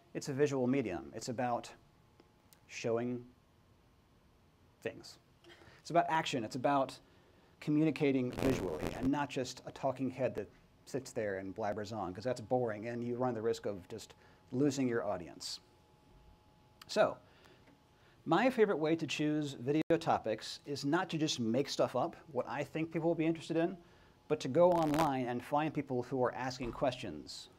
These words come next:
along the lines of what you do in your business.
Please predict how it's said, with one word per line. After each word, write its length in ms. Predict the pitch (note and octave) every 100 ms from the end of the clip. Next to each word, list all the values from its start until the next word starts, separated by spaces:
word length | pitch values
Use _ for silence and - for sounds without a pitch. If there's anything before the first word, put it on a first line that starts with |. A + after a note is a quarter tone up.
| - - - - - -
along 280 | C#3 C#3 F#3
the 60 |
lines 380 | E3+ D#3 D3+ C#3+
of 140 | C3 A#2
what 220 | B2+ A#2+
you 180 | C3+ D#3+
do 300 | C3 B2 A#2
in 100 | G#2+
your 80 |
business. 480 | A2 G2+ - - -